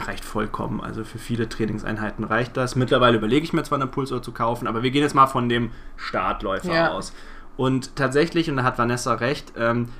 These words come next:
Speaker 1: das hat für mich den größten Unterschied gemacht, nach Puls zu trainieren und nicht mehr nach Gefühl und auch nicht nach Pace. Ja.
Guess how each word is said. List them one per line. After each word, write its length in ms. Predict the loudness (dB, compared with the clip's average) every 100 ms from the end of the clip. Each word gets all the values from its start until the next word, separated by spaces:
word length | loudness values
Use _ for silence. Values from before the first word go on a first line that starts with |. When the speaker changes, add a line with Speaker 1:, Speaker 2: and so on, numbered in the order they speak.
| -12 -8
Speaker 1:
das 160 | -2
hat 160 | -2 -2
für 180 | -2 0
mich 560 | 2 6 6 4 -4
den 200 | 0 0
größten 440 | 2 0 0 -4 -4
Unterschied 640 | -4 -2 -4 -4 -6 -4
gemacht, 420 | 0 0 -2 2
nach 260 | 4 4 2
Puls 380 | 2 2 -2 -6
zu 120 | -6
trainieren 680 | -4 -2 0 2 0 -2 -6 -4
und 160 | -2 0
nicht 180 | -2 0
mehr 120 | 2
nach 380 | 4 4 2 -4 -14 -6
Gefühl 840 | -6 -6 -4 -2 2 6 8 6 0 -14 -2
und 240 | 0 2
auch 220 | 0 0
nicht 260 | 0 -2 0
nach 220 | -2 -2 -10
Pace. 680 | -6 -4 -4 -8 -8 -10 -10 -10 -8
Ja. 320 | -4 -2 -2